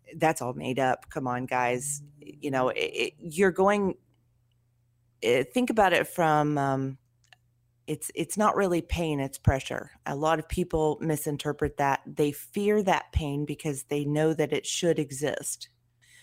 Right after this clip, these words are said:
Um, and when you have fear, um, your natural fight or flight syndrome kicks in. And the fight or flight syndrome, what it does is it takes blood away from your major organs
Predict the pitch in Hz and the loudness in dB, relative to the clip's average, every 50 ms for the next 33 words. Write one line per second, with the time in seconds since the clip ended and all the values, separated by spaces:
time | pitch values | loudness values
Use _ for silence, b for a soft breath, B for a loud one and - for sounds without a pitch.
0 | b b b b b b - - 156 147 147 151 - - 165 165 160 151 156 160 | b b b b b b -2 0 2 2 2 2 0 0 0 0 0 0 0 2
1 | 180 190 190 202 202 170 180 180 170 160 139 - - - - - 190 190 185 175 | 2 4 4 4 4 4 4 4 4 2 0 -2 -4 -6 -6 -2 0 4 4 4
2 | 156 - - - - - - - - 202 185 156 143 127 110 117 139 147 - _ | 2 0 -8 -14 -14 -14 -12 -6 -2 0 0 2 2 0 0 -2 -4 -6 -8 _
3 | _ _ _ _ _ _ _ _ _ _ _ _ _ 175 165 156 156 156 160 139 | _ _ _ _ _ _ _ _ _ _ _ _ _ 0 2 2 2 2 0 -2
4 | - 170 208 226 233 240 233 240 - 185 262 240 180 185 - 202 185 175 170 - | 0 4 6 6 6 4 2 -2 -2 0 2 2 0 0 0 0 0 0 0 -4
5 | - - - - - - 170 175 180 170 165 156 - - - 160 156 165 160 - | -10 -12 -16 -8 -2 0 0 2 2 2 0 0 -2 -6 -6 -2 0 0 0 -2
6 | - - - - 185 175 175 165 156 147 139 135 135 135 135 - - - - 156 | -4 -6 -2 0 2 2 2 0 0 0 0 -2 -2 -6 -8 -12 -10 -6 -6 -6
7 | - - - - 285 311 285 135 113 139 - _ _ _ _ _ _ _ _ _ | -4 -4 -4 -2 0 0 0 -2 -4 -8 -14 _ _ _ _ _ _ _ _ _
8 | _ _ _ _ _ _ _ _ _ - 170 160 160 160 160 160 - - - - | _ _ _ _ _ _ _ _ _ 2 2 4 4 4 2 0 -4 -8 -14 -16
9 | _ - 160 160 - - 202 196 196 180 170 175 - 190 202 196 196 - - 202 | _ -8 -8 -8 0 2 2 4 4 4 2 2 2 2 2 2 0 -2 -2 0
10 | 180 175 170 - 170 165 160 160 165 - - _ _ _ _ _ _ 156 160 175 | 0 0 2 2 2 2 2 0 -2 -6 -10 _ _ _ _ _ _ -8 0 0
11 | 185 180 175 156 156 147 175 180 185 190 175 156 156 147 147 160 151 - - - | 2 2 2 0 2 2 4 4 4 4 2 0 -4 -2 -2 -4 -4 -4 -4 -4
12 | 196 180 - - - - 156 151 160 165 175 165 165 156 147 170 165 160 160 160 | -4 -4 -4 -8 -10 -6 -4 0 2 2 2 2 2 2 2 2 2 2 0 -2
13 | - 180 170 160 160 156 151 156 151 151 156 147 151 151 143 147 151 151 147 147 | -2 -2 0 0 0 0 0 0 0 0 -2 -2 -2 -2 0 0 0 0 0 0
14 | 156 151 151 151 151 - | 0 0 0 -2 -4 -6